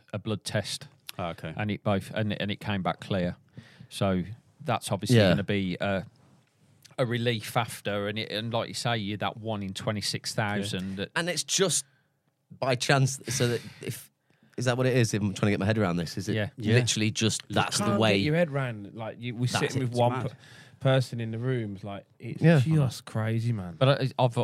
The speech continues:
Speaker 1: I've said before,
Speaker 3: Mm.
Speaker 1: like, you know, you buy a lottery ticket,
Speaker 4: Well,
Speaker 2: Yeah.
Speaker 4: yeah.
Speaker 1: you never win.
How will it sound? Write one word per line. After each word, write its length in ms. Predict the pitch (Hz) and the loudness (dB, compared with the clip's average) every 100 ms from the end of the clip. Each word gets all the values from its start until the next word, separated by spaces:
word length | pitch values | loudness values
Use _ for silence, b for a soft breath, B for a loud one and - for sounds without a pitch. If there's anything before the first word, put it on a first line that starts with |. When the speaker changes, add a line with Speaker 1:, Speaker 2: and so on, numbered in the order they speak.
| - | -2
Speaker 1:
I've 120 | 110 | -2
said 220 | - 107 | -2 -2
before, 400 | 92 - 110 120 | -4 -2 0 2
Speaker 3:
Mm. 40 | 117 | 4
Speaker 1:
like, 220 | 110 - | 2 2
you 60 | |
know, 80 | 101 | -4
you 160 | 90 95 | -4 0
buy 180 | 110 98 | 2 2
a 40 | |
lottery 320 | 95 104 95 | 0 -4 -6
ticket, 420 | - 80 - 78 _ _ | -8 -8 -8 -10 _ _
Speaker 4:
Well, 140 | 170 185 | -8 -6
Speaker 2:
Yeah. 80 | |
Speaker 4:
yeah. 160 | 202 110 98 - _ - | -6 -8 -14 -20 _ -6
Speaker 1:
you 100 | 107 | -2
never 160 | 104 | -2
win. 260 | 95 95 | -2 -2